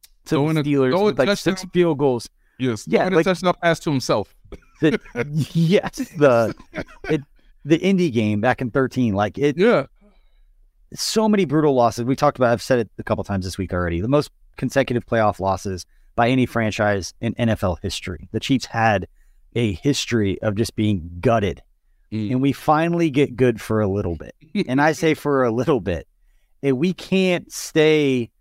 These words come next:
Speaker 1: just the, "Hey, everybody's happy. The Chiefs <laughs> haven't had this for a while. Their fans have been
Speaker 2: Mm.
Speaker 1: gutted." It did not take long. People were like, "Yeah, you're not that team anymore. Move on." It's like the Red Sox and the Cubs. It's like, you love to root for them when they're underdog.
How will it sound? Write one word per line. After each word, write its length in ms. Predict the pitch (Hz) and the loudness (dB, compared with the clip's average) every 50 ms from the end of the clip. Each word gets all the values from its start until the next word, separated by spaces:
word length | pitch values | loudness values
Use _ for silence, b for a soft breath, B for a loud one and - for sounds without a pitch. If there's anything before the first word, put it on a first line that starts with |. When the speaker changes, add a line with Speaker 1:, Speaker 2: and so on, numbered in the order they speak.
| _ _ _ _ _ _ - | _ _ _ _ _ _ -4
Speaker 1:
just 320 | - 147 139 - - - | 0 0 0 0 -2 -2
the, 520 | 113 131 123 110 107 107 101 101 95 80 _ _ _ - | 2 2 2 4 2 0 0 -2 -4 -6 _ _ _ -8
"Hey, 180 | - 156 151 147 | -2 0 2 2
everybody's 380 | 143 139 139 127 135 135 117 101 | 2 0 0 0 0 -2 -2 -2
happy. 520 | 131 139 139 139 - 139 135 135 131 127 | 0 2 2 2 2 0 -2 0 0 2
The 100 | 120 120 | 0 0
Chiefs 560 | - - - 135 131 120 - - - - - - - - | -2 -2 -2 -2 -2 -2 -4 -6 -16 -18 -18 -20 -20 -16
<laughs> 120 | - - | -6 0
haven't 300 | 175 151 160 139 143 135 | 0 0 2 0 -2 0
had 240 | 131 143 139 135 120 | 2 2 2 4 2
this 160 | 135 127 - | 0 -2 -2
for 180 | - 151 135 131 | -2 0 0 2
a 80 | 131 | 2
while. 320 | 127 131 131 131 131 127 113 | 4 4 6 6 6 4 2
Their 120 | 117 104 | 0 -4
fans 320 | 90 - 135 139 139 123 | -2 -2 0 0 0 -2
have 60 | 131 120 | -2 -4
been 120 | 127 117 | -6 -4
Speaker 2:
Mm. 40 | - | -2
Speaker 1:
gutted." 300 | 120 120 120 120 110 - _ _ _ _ _ _ - | -2 0 0 0 -2 -4 _ _ _ _ _ _ -4
It 80 | - 196 | -2 0
did 120 | 220 233 | 0 2
not 200 | 180 196 180 - | 2 2 2 2
take 260 | - - 160 170 - 131 | 0 0 0 0 0 0
long. 260 | 139 135 135 127 107 | -2 0 0 -2 -2
People 240 | 113 139 131 135 139 | -4 -4 -2 0 0
were 100 | 135 131 | 2 2
like, 220 | 123 123 107 95 | 2 0 -2 0
"Yeah, 200 | 151 160 160 156 | 2 2 4 4
you're 180 | 151 147 160 160 | 4 2 2 2
not 260 | 160 156 151 - - | 4 4 2 4 4
that 220 | 151 143 135 - | 2 2 2 0
team 280 | - 147 143 139 131 123 | -2 -2 0 0 0 0
anymore. 520 | 113 113 110 110 110 110 113 110 107 - _ _ _ _ _ - | 0 0 -2 -2 0 0 0 0 -2 -4 _ _ _ _ _ -8
Move 220 | 120 135 135 120 | -4 -4 0 0
on." 80 | 143 139 | 0 2
It's 80 | 127 | 2
like 120 | 175 180 - | 2 2 2
the 80 | 196 160 | 2 2
Red 260 | 135 147 135 127 - | 4 2 2 2 0
Sox 500 | - - 117 87 80 - - - - - - | -2 -2 0 0 -2 -6 -16 -20 -16 -8 -4
and 120 | 135 127 | -2 -2
the 60 | 123 | -2
Cubs. 460 | - - - 143 135 113 90 87 95 107 | -4 -2 0 2 2 2 2 -2 -8 -6
It's 100 | 90 120 | -2 -2
like, 160 | 117 107 104 | -2 0 0
you 160 | 139 139 127 | -2 -2 2
love 240 | 131 143 151 151 139 | 4 4 4 4 2
to 100 | 143 135 | 0 0
root 180 | 131 135 131 - | 0 0 -2 0
for 100 | 143 143 | -2 -2
them 80 | 123 | 0
when 100 | 123 123 | 0 -2
they're 100 | 117 117 | 0 0
underdog. 340 | 131 131 113 113 104 101 101 | 0 2 2 2 2 0 -2